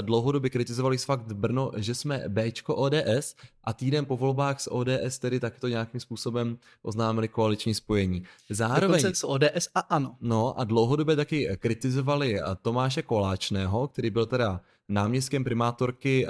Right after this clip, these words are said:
Speaker 1: poslední volební období. On byl tedy předtím i náměstkem primátora Vokřála, takže osm let, eh, byl v uvolněné pozici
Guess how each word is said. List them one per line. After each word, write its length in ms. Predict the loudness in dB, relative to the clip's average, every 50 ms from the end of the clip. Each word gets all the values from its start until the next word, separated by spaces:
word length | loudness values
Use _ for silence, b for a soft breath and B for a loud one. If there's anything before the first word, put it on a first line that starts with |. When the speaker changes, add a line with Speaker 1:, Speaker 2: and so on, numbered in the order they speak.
| 0 -2
Speaker 1:
poslední 440 | 0 -2 -2 -2 -2 -2 -2 0 0
volební 320 | 0 2 2 2 0 0
období. 420 | 0 0 -2 0 2 2 0 0 0
On 140 | -2 0
byl 120 | 0 0 0
tedy 160 | 0 -4 -6
předtím 400 | -6 -6 -8 -6 -4 -4 -4 -4 -4
i 160 | -2 -2 0
náměstkem 760 | 0 0 -2 -2 -4 -4 -6 -8 -10 -6 -4 -2 -2 -2 -2 -2
primátora 520 | -2 -4 -2 -2 -2 -2 -2 0 0 0
Vokřála, 480 | 0 -2 -4 -4 -2 0 0 2 0 0
takže 220 | 0 -2 -2 -4
osm 340 | -4 -6 -6 -4 -2 0 0
let, 220 | 0 -2 -2 -2
eh, 180 | -2 -2 -2 0
byl 180 | -2 -2 -2
v 60 | -2 -4
uvolněné 440 | -4 -4 -2 -2 -2 -2 -2 -4
pozici 500 | -4 -4 -4 -4 -4 -6 -4 -2 -2 -4